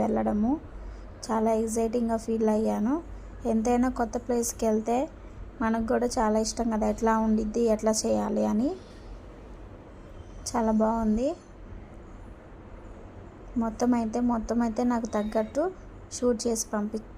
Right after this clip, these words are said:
షూట్ చేసి పెడుతున్నాను. ఇదైతే విశాలంగా ఉందండి. ఇక్కడైతే వాటర్ ఫాల్స్ కూడా ఉన్నాయి. వాటర్ ఎండాకాలం కదా, సమ్మర్ కదా, వాటర్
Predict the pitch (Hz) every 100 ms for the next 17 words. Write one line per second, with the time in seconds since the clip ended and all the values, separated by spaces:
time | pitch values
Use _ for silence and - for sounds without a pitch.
0 | - - - 226 214 226 214 220 277 339
1 | - - - - 214 214 220 214 202 226
2 | 370 - - - - - - - - -
3 | - - - - - - - - - -
4 | - - - - - - - - - -
5 | 220 220 220 262 262 220 220 226 214 214
6 | 214 214 220 202 208 202 247 330 - -
7 | - - - - - - - 220 220 220
8 | 240 262 226 208 226 - 226 226 - 220
9 | 220 214 214 226 220 220 220 220 208 220
10 | 220 226 220 214 226 240 247 214 214 240
11 | - 226 277 330 - - - 247 220 214